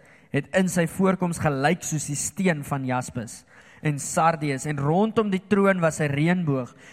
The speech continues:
wat in sy voorkoms gelyk het soos smarag. En rondom die troon was daar vierentwintig trone, en op elke troon het daar vierentwintig, wel, op die trone het vierentwintig ouderlinge gesit,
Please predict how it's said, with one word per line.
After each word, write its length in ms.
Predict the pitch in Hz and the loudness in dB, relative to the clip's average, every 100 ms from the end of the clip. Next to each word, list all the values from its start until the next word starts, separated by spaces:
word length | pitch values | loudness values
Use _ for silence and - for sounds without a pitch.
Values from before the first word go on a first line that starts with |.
| - | -4
wat 300 | 135 156 - - | 2 2 2 0
in 200 | 233 220 | 0 2
sy 240 | 196 185 170 | 0 0 0
voorkoms 680 | - 208 202 196 196 185 - | 0 2 2 2 -2 -2 -2
gelyk 460 | 147 131 135 165 | -2 0 0 0
het 220 | 143 139 | -2 -4
soos 540 | - - 151 143 139 - | -6 -6 -4 -4 -6 -16
smarag. 720 | - - 131 127 120 113 - - _ _ _ - - | -16 -10 -6 -4 -6 -8 -16 -20 _ _ _ -20 -12
En 200 | - 170 | -2 0
rondom 520 | 160 175 220 247 240 220 | 4 4 4 4 2 2
die 160 | 202 | 0
troon 300 | - 220 208 | 4 4 4
was 160 | 175 170 | 2 2
daar 160 | 180 175 | 2 2
vierentwintig 1120 | - 254 254 247 233 190 220 214 202 196 - | 0 2 4 4 2 2 2 2 2 0 2
trone, 480 | 180 165 143 135 156 - - | 2 2 0 -4 -8 -14 -4
en 160 | 175 | -4
op 220 | - 233 - | 2 2 4
elke 360 | - 220 254 247 - | 4 4 4 0 0
troon 440 | 226 214 185 160 - - | 2 4 2 -2 -10 -2
het 100 | 170 | 2
daar 140 | 190 180 | 4 4
vierentwintig, 720 | - 254 233 220 208 190 - - | 2 2 2 2 0 0 -8 -2
wel, 260 | 156 160 143 | 4 4 2
op 180 | - 196 | 0 0
die 120 | 214 | 0
trone 300 | - 220 220 | 2 4 4
het 160 | 190 175 | 2 2
vierentwintig 560 | - 214 196 190 175 170 | 2 2 2 0 0 0
ouderlinge 500 | 180 175 165 156 147 | 2 2 0 -2 -2
gesit, 420 | 151 - 139 | -4 -6 -6